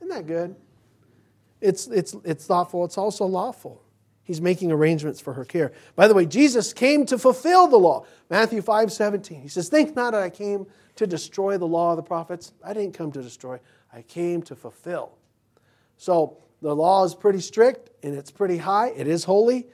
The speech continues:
And Jesus says, "I'm not gonna pull it down. I'm gonna go above it. I'm gonna fulfill it." And he's fulfilling the law by taking care of his mother. He would consider how she would be and how she'd feel, and so he took care of her.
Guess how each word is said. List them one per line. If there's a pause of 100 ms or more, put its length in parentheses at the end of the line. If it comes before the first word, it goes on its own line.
(160)
And
Jesus
says,
"I'm
not
gonna
pull
it
down.
I'm
gonna
go
above
it.
I'm
gonna
fulfill
it." (960)
And
he's
fulfilling
the
law
by
taking
care
of
his
mother. (300)
He
would
consider
how
she
would
be (400)
and
how
she'd
feel, (300)
and
so
he
took
care
of
her.